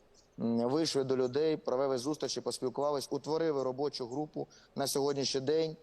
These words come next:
яка вже вчора на чолі з мером, е, Овруч Іваном Кородом проводила в Києві зустріч, е, Державному агентству з питань зони відчуження і доносила позицію людей. Я хочу сказати, що сьогодні, е,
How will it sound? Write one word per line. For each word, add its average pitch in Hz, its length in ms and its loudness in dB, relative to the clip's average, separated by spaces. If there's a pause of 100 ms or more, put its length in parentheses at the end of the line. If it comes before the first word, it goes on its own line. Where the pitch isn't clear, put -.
(180)
яка 143 240 0
вже 139 160 -2
вчора 135 500 0 (320)
на 127 140 -4
чолі 143 260 0
з 127 80 -2
мером, 131 520 0
е, 113 120 0
Овруч 147 440 0
Іваном 131 320 0
Кородом 143 420 0
проводила 135 500 0
в - 60 -12
Києві 135 300 -2
зустріч, 127 540 -4 (500)
е, 123 140 4
Державному 143 600 0
агентству 131 380 -2
з - 40 -14
питань 135 200 -2
зони 139 220 0
відчуження 151 640 0 (360)
і 151 140 0
доносила 165 500 0
позицію 147 480 -2
людей. 123 180 0
Я 131 60 0
хочу 180 180 -4
сказати, 175 280 -2
що 156 120 -6
сьогодні, 160 460 -2
е, 135 60 -4